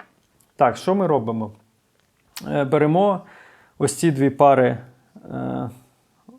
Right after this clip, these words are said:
розплітаємо їх, розрівнюємо. Так, це не дуже швидко. Зараз. Розкладаємо їх за кольорами.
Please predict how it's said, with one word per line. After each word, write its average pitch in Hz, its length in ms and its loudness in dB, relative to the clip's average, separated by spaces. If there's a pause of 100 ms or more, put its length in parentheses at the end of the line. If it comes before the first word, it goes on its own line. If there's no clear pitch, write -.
розплітаємо 185 920 0
їх, 196 240 -8
розрівнюємо. 180 920 0 (2250)
Так, - 320 -10
це - 140 -4
не 120 80 -2
дуже 123 240 -10
швидко. 185 600 -4 (920)
Зараз. 123 520 -10 (260)
Розкладаємо 143 760 0
їх 131 120 -2
за 120 160 -2
кольорами. 127 720 0